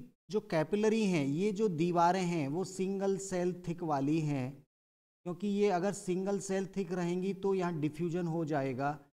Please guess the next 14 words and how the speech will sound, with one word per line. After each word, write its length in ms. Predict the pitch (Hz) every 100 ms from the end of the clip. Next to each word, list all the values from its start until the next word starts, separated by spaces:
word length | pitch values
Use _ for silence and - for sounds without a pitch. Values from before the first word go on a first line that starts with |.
| _ -
ठीक 180 | 202 190
ऐसे 280 | 175 175
ही 140 | 190 190
लंग्स 400 | 170 160 175 -
की 200 | - 190
एल्वियोलाई 580 | 165 160 160 175 165 165
में 200 | 165 165
भी 100 | 170
ये 80 | 175
सिंगल 460 | 170 165 156 156 156
सेल 380 | 156 156 165 170 -
एपिथेलियल 600 | 127 - 156 - 147 151
टिश्यू 320 | 147 143 - 165
होगा, 360 | 143 139 123